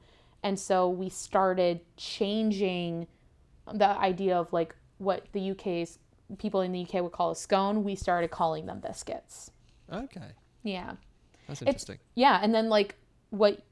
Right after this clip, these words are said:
Speaker 1: in the U K is called a muffin, we in the States call an English muffin, because a muffin in the U S is very specifically those things that are baked in a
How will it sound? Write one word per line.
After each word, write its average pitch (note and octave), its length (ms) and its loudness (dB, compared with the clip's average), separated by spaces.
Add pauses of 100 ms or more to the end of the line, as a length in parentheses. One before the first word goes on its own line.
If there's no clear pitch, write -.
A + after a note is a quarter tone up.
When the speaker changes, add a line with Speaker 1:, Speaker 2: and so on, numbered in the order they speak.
(160)
Speaker 1:
in G3+ 200 2
the F#3+ 100 0
U F#3 220 -2
K C#4 300 2
is A3+ 120 0
called F#3+ 380 4
a F3+ 80 4
muffin, F3+ 760 0 (360)
we A#3 340 2
in A3 80 4
the G#3 80 -2
States F#3+ 300 2
call F#3 180 6
an F3 120 0
English G3 440 2
muffin, - 480 -10 (240)
because G3 340 4 (100)
a G3 60 4
muffin G#3+ 400 4
in G3+ 140 0
the G3 60 -2
U F#3 200 2
S F3+ 400 2
is F#3 260 2
very G3 280 4
specifically F#3+ 840 0 (340)
those G#3 200 2
things G3+ 240 0
that G#3 100 2
are G3 120 2
baked F#3 420 2
in G3 160 -2
a F#3 220 -2